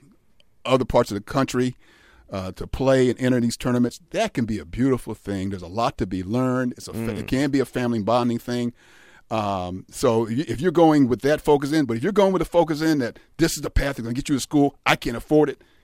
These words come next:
Speaker 1: you're putting a lot of pressure on a kid, and it can be a, <laughs> a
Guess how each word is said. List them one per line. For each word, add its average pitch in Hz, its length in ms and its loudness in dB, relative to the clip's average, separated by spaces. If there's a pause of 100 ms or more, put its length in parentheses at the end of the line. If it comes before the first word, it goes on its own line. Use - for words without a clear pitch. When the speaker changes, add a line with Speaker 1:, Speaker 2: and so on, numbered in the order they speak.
Speaker 1:
you're 123 140 -8
putting 123 200 -4
a 104 40 -4
lot 110 240 -2
of 117 60 -6
pressure 135 320 -6
on 123 100 -6
a 123 60 -8
kid, 127 320 -4
and 98 160 -8
it 104 60 -10
can 107 160 -8
be 107 320 -4
a, 95 40 -8
<laughs> 92 260 -14 (720)
a 107 100 -10